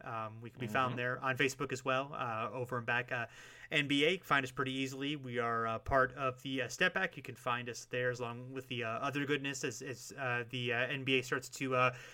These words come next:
Speaker 1: gear up again. There will be a lot of, uh, fun, uh, season preview and, and, and such content, uh, as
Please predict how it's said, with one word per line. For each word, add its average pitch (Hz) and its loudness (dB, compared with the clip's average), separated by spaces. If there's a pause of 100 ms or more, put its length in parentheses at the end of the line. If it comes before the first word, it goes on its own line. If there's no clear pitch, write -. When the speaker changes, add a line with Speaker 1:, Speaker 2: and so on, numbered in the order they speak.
(240)
Speaker 1:
gear 151 8
up 151 6
again. 147 2
There 147 -2
will 127 2
be 127 0
a 123 2
lot 120 0
of, 123 -2
uh, 117 2
fun, 120 -2
uh, 117 -4
season 135 -4
preview 127 -2
and, 117 -8
and, 131 -6
and 127 -8
such 127 0
content, 123 2
uh, 123 2
as 117 0